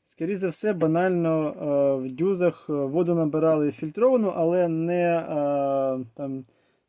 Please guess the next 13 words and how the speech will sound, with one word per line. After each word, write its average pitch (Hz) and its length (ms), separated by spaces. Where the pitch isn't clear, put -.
двох- 170 300
чи 156 100
трьохступеневий 165 1040
фільтр, 196 340
тобто 147 340
не 190 160
ідеально 175 380
він 127 140
вичищає. 120 520
Значить, 135 320
це 220 160
ми 160 180
закриваємо. 180 1400